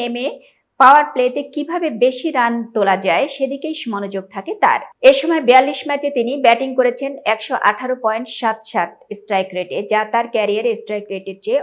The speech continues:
অনেক বেশি, বিরানব্বই পয়েন্ট আট এক। এভাবে খেলতে গেলে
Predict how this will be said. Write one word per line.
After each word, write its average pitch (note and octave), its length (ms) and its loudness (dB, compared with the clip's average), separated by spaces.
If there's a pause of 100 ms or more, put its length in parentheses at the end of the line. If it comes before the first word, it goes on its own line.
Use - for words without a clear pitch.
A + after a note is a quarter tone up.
অনেক G#3 160 -6 (120)
বেশি, G3 260 -10 (180)
বিরানব্বই A3+ 480 -4 (100)
পয়েন্ট G#3+ 240 -6 (220)
আট F#3+ 100 -4 (200)
এক। - 80 -10 (520)
এভাবে A#3+ 360 4 (120)
খেলতে A3+ 340 -2
গেলে E3+ 220 -2